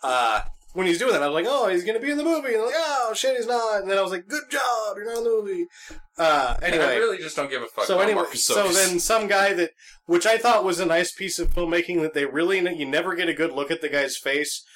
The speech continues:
Speaker 1: who's the young Tubal-Cain, kills, uh, Lamech.
Speaker 2: Right, right, right, right.
Speaker 1: And then,
Speaker 2: Mm-hmm.
Speaker 1: um,
Speaker 2: Which is
Speaker 1: young Noah.
Speaker 2: the end of,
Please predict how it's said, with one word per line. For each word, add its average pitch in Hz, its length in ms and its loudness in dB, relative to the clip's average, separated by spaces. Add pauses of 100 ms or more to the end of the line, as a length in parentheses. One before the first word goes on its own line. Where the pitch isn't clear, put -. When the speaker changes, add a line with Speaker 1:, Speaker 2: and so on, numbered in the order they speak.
(220)
Speaker 1:
who's 139 180 -4
the 123 140 -4
young 143 300 0
Tubal-Cain, 165 800 -2 (420)
kills, 151 680 0 (220)
uh, 117 240 0
Lamech. 117 420 -2 (100)
Speaker 2:
Right, 156 320 2
right, 135 160 0
right, 117 140 0
right. 101 180 -2 (280)
Speaker 1:
And 139 180 -2
then, 131 500 0
Speaker 2:
Mm-hmm. 120 60 -6
Speaker 1:
um, 120 320 2
Speaker 2:
Which - 420 0
is 156 220 0
Speaker 1:
young 196 240 4
Noah. 165 420 6
Speaker 2:
the 165 60 2
end 180 300 2
of, 156 500 2